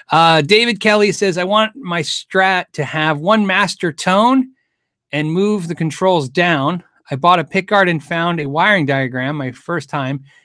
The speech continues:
Any other advice?" Or any other advi-, advice? Uh,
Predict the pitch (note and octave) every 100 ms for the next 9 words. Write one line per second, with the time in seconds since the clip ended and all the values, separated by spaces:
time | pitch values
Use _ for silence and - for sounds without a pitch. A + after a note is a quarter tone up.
0 | _ - D#3+ E3 E3 D3 G#3+ - - _
1 | - - - D3+ F#3+ F#3 F#3 F3 F3 D#3+
2 | F3+ F3+ E3 C#3+ F3 E3+ A#2+ - - F3+
3 | G3+ G#3 G#3